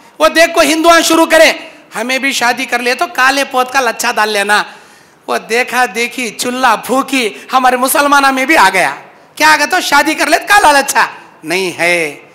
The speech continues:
इस्लाम में नहीं है। ना नबी अपनी बीवियों को डाले, ना सहाबिया डालिए,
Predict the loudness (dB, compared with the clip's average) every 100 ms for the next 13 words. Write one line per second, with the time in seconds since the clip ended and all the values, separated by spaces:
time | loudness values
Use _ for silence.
0 | _ _ -8 -6 -2 -2 -2 -6 -6 -6
1 | -6 -4 -2 -2 -4 -10 -20 -20 -10 -6
2 | -4 -6 -6 -8 -8 -12 -20 -12 -8 -8
3 | -6 -6 -8 -14 -10 -4 -2 -2 -4 -4
4 | -2 0 0 -2 -2 -6 -16 -12 -6 -4
5 | -2 -4 -2 -2 0 0 0 0 -2 -2
6 | -4